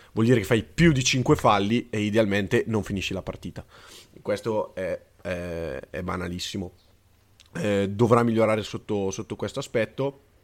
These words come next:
E però ha degli lampi di, di talento puro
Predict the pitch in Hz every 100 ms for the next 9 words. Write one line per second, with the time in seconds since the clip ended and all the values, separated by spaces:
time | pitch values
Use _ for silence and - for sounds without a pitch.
0 | _ _ _ _ _ _ _ _ _ _
1 | - _ _ _ _ - 107 107 101 95
2 | 92 - - - 104 - 98 101 98 98
3 | 98 98 95 92 104 104 101 104 92 98
4 | 95 107 104 113 110 123 117 110 117 98
5 | 113 104 107 101 101